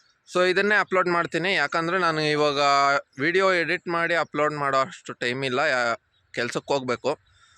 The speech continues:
So, ಆದರೂ ನಿಮ್ಗೊಂದು ಇನ್ಫಾರ್ಮೇಷನ್ ಕೊಡಬೇಕು ಅಂತ ಬೇಗ, ಅತಿ ಬೇಗದಲ್ಲಿ ಒಂದು ವಿಡಿಯೋ ಮಾಡ್ತಾ ಇದ್ದೀನಿ. So, ಏನಪ್ಪ ಅಂದರೆ, ಇದು ಯಾವುದೇ ಒಂದು ರೈತರದ್ದು ವಿ-, ವಿಡಿಯೋ ಆಗಿರಲ್ಲ, ಯಾವುದೇ ಒಂದು ಬೆಳೆದಾಗಿರಲ್ಲ.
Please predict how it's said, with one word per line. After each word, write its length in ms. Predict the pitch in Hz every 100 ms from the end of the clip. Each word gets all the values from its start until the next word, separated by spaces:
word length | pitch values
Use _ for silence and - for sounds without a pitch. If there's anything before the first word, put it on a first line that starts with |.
| _ -
So, 80 | 165
ಆದರೂ 280 | 165 202 220
ನಿಮ್ಗೊಂದು 420 | 208 196 180 180
ಇನ್ಫಾರ್ಮೇಷನ್ 600 | 180 202 202 202 208 185
ಕೊಡಬೇಕು 440 | 180 165 165 170
ಅಂತ 200 | 165 160 175 190 - _ _ _ 127
ಬೇಗ, 300 | 147 170 180
ಅತಿ 280 | 151 135
ಬೇಗದಲ್ಲಿ 1040 | 156 156 151 156 156 147 156 180 254 135 113 - _ - _
ಒಂದು 260 | 131 151 147
ವಿಡಿಯೋ 340 | 143 165 175
ಮಾಡ್ತಾ 340 | 147 139 131 147
ಇದ್ದೀನಿ. 300 | 127 117 135 - - - _ - -
So, 140 | 185
ಏನಪ್ಪ 400 | 180 202 233 220
ಅಂದರೆ, 320 | 202 190 214
ಇದು 100 | 185
ಯಾವುದೇ 220 | 156 165 190
ಒಂದು 260 | 175 165
ರೈತರದ್ದು 840 | 156 175 196 190 165 170 160 151
ವಿ-, 240 | 147 147 151
ವಿಡಿಯೋ 300 | 143 156 156
ಆಗಿರಲ್ಲ, 340 | 143 143 139
ಯಾವುದೇ 280 | 156 135 143
ಒಂದು 180 | 139 131
ಬೆಳೆದಾಗಿರಲ್ಲ. 680 | 120 147 143 135 127 120